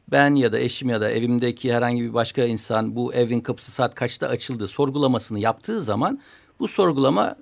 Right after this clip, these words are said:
e, internetteki bir sunucuya yönlendiriliyor. Yani her bu tip etkileşim kapı kilidi üzerinde yapılmıyor. E, olabildiğince verileri depolanması ve büyük hacimde işlenmesi için verilerin internetteki sunuculara yüklenmesi gerekiyor.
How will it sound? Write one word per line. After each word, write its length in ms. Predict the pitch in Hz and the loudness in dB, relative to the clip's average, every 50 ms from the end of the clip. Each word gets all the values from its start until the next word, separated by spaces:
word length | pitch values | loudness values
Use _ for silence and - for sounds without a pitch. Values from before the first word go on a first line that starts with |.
| - - | -12 -4
e, 180 | - 135 143 143 | 0 0 0 0
internetteki 540 | - 185 190 175 196 180 165 165 175 202 196 | 0 -2 -2 0 0 0 0 0 -2 -6 -8
bir 60 | 185 | -8
sunucuya 440 | - - 190 180 170 143 160 180 170 | -4 -2 -2 0 0 2 2 4 4
yönlendiriliyor. 640 | 143 127 117 107 104 98 98 92 95 90 92 101 117 | 4 4 2 0 -2 -2 -4 -4 -4 -4 -4 -2 0
Yani 280 | 123 127 123 120 - - _ - - _ _ _ _ _ | 0 0 0 0 -2 -6 _ -20 -20 _ _ _ _ _
her 340 | - - 170 175 170 160 147 | 0 2 4 4 4 2 0
bu 80 | 151 143 | -2 -4
tip 260 | - 151 143 - - | -4 -4 -6 -4 -2
etkileşim 680 | 147 139 - - 147 139 127 - - 185 190 - - - | -4 -4 -4 -2 0 0 0 0 0 -2 -2 -2 -2 -2
kapı 240 | - 165 165 160 | -2 -2 -2 -4
kilidi 240 | - - 143 135 131 | -6 -8 -6 -4 -2
üzerinde 500 | 120 110 113 110 117 135 - - - - _ _ - | 0 0 0 0 2 0 0 -2 -2 -4 _ _ -2
yapılmıyor. 560 | - 160 160 - 165 139 110 95 87 87 90 - - _ _ _ _ _ _ _ _ _ | 0 0 0 2 2 0 0 0 -2 -4 -6 -10 -14 _ _ _ _ _ _ _ _ _
E, 540 | - 113 113 110 110 107 107 107 104 107 - | -6 -4 -2 -2 -2 -4 -4 -6 -6 -8 -8
olabildiğince 840 | - - 143 147 170 175 170 190 190 202 220 208 196 185 175 143 151 | -4 0 2 2 2 2 -2 -4 -4 -2 -2 0 2 2 2 2 2
verileri 600 | 165 156 165 165 156 156 135 147 147 180 - - - | 2 2 2 2 2 2 4 4 2 0 0 -2 -6
depolanması 1080 | - 139 127 139 139 - 160 156 151 147 147 147 143 127 - - - 98 101 120 127 | -8 -2 0 0 0 2 4 4 4 4 4 4 2 2 0 -2 -4 -2 -2 -2 -2
ve 300 | 120 120 120 120 110 104 | -2 -2 -2 -4 -4 -4
büyük 240 | 104 131 170 170 - | -2 -2 -2 -2 0
hacimde 380 | - 131 131 123 131 127 117 - | 0 0 0 2 0 0 0 -2
işlenmesi 600 | 127 - - - 135 127 127 131 127 - - 175 | -4 -6 -4 -2 0 2 2 2 0 -2 -4 -6
için 300 | 139 - - 180 180 160 | -6 -6 -6 -6 -4 -2
verilerin 520 | 165 151 135 117 113 120 160 208 277 - - _ _ _ _ _ _ | 0 0 0 0 0 0 0 -2 -6 -8 -10 _ _ _ _ _ _
internetteki 540 | - 160 160 143 175 165 151 160 160 208 202 | -4 -2 0 2 0 0 0 -2 -4 -6 -6
sunuculara 520 | - - 180 170 156 135 147 156 156 160 151 | -4 -2 -2 -2 -2 0 2 4 6 6 6
yüklenmesi 580 | 135 - - - 98 92 92 92 95 - 101 | 4 2 0 -4 -6 -4 -6 -6 -8 -10 -10
gerekiyor. 380 | 98 92 90 90 - 95 92 | -10 -10 -10 -10 -12 -14 -16